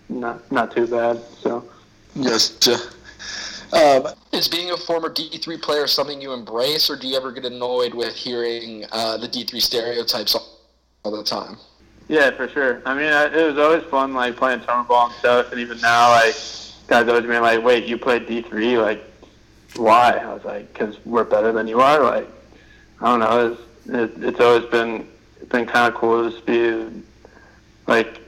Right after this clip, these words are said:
Speaker 1: one of the few D three guys on any, like, the summer ball teams or, like, now, like, just trying to show them that, like,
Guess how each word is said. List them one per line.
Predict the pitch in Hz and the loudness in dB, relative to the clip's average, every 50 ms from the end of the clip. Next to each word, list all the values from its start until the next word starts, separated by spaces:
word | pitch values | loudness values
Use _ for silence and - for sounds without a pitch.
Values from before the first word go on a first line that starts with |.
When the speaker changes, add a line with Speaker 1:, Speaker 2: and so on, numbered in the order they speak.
| - - 113 | -20 -20 -12
Speaker 1:
one | 107 127 123 123 123 120 | -6 -2 0 0 2 2
of | 120 113 | 0 -2
the | 117 | -2
few | - 127 123 | -2 -4 -4
D | 120 117 120 117 | -4 -2 -4 -4
three | 113 - 117 120 117 | -2 -2 0 2 4
guys | 120 117 113 117 113 120 | 4 4 4 4 4 2
on | 117 113 113 113 117 117 117 113 110 104 - - - - - | 0 2 2 0 -2 -4 -6 -10 -10 -12 -16 -20 -12 -6 -6
any, | 123 127 120 117 | -4 -2 0 2
like, | 117 113 113 - | 2 2 0 -2
the | - 113 | -6 -6
summer | - - 117 117 117 117 | -2 0 2 2 2 2
ball | 117 117 113 | 2 2 2
teams | 107 - 117 117 117 113 110 107 - - | 2 0 -4 -4 -4 -6 -8 -10 -8 -4
or, | 117 117 117 117 113 113 | -2 0 2 4 4 4
like, | 113 110 110 110 | 4 4 2 0
now, | 117 113 110 110 113 113 113 113 | 0 -2 0 2 4 4 4 4
like, | 113 113 113 113 110 - - - - - - _ _ _ _ _ _ - - - _ _ - - - - | 4 4 4 4 2 0 -6 -20 -20 -20 -20 _ _ _ _ _ _ -20 -20 -20 _ _ -20 -10 -6 -4
just | 123 120 - - - - - - | -4 -4 -6 -10 -6 -2 0 2
trying | 139 135 131 | 2 4 2
to | 123 120 | 2 2
show | 120 120 120 120 | 4 4 6 6
them | 120 120 120 | 4 2 2
that, | 117 113 113 113 113 | 2 2 4 4 4
like, | 110 104 | 2 -2